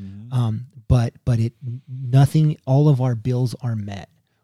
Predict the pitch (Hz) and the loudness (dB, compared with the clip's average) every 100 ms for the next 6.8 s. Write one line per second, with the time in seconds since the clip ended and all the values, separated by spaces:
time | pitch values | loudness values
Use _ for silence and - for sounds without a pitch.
0 | - 131 135 127 117 113 120 113 110 107 | -4 0 2 2 0 -2 -4 -4 -6 -6
1 | 107 101 - - 117 - - 131 135 - | -6 -8 -6 -4 -4 -4 -2 -2 -2 -6
2 | 117 110 104 139 131 156 143 120 - 131 | -8 -6 -4 0 2 2 0 -4 -2 -2
3 | 123 135 127 120 120 - - - 117 101 | 0 -2 -4 -4 -6 -6 -6 -4 -4 -4
4 | - _ _ _ - 127 107 - 110 95 | -10 _ _ _ -4 -2 -2 -4 -8 -8
5 | 87 - _ _ _ - 92 85 - _ | -10 -20 _ _ _ -16 -12 -12 -14 _
6 | 131 _ _ _ _ - 107 | -20 _ _ _ _ -12 -10